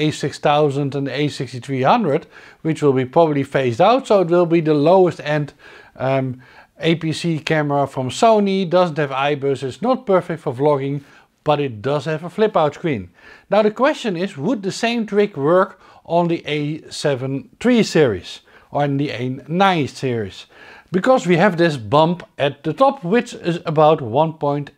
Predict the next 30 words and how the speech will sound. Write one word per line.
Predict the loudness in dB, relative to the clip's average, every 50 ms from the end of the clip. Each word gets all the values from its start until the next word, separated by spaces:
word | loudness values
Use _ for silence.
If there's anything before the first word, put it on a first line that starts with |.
| _ _
eight | -8 -8 -8 -8 -10 -12
centimeter | -10 -8 -8 -8 -8 -8 -10 -10 -10 -10 -10 -6
high. | -2 0 2 2 2 0 -4 -8 -14 -20 -20 -20 -20 _ -2
Most | 2 4 4 4 2 0
people | -2 -2 0 2 0 0
say, | 2 0 0 0 -2 -2 0
"Yes, | 2 2 2 2 0 -8 -8 -2
this, | 0 2 2 0 0 _
this | 2 2 2 4 2
won't | 2 2 2 2 0
work." | 0 -2 -2 -4 -10 -20 _ _ -20 -20 -20 _ _
So | 0 2 2 4 2 0
what | -2 0 2 2 2
I | 2
did, | 0 -2 -4 -6 -6
I | -4 -2 -2 0
looked | 0 0 0 0 0 0
at | -2 0
the | -2 -6
design | -6 -4 -2 -2 0 2 2 2 2 0 -2 -2 -4 -6 -8 -12 _ -20 -20 _ _ _ _ _ _ -20 -20 _ _
of | 0 4 4 4 4 2 -4 -18 -20 -16 _
what | -2 2 2 2 2 0 -2
they | 0 0 2 2
did | 2 2 0 0 0 -4 -8
on | -6 -4 -2 -2
the | -2 -2 -4 -2
A, | -2 0 0 0 -2 -4
um, | -6 -4 -4 -4 -4 -4 -4 -6 -6 -6 -6 -8 -10 _ _ _ _ _ _ _ _
sixty-four | -10 -4 -2 -2 -2 0 -2 -4 0 2 2 4 4
hundred, | 4 4 4 4 2 0 0 -4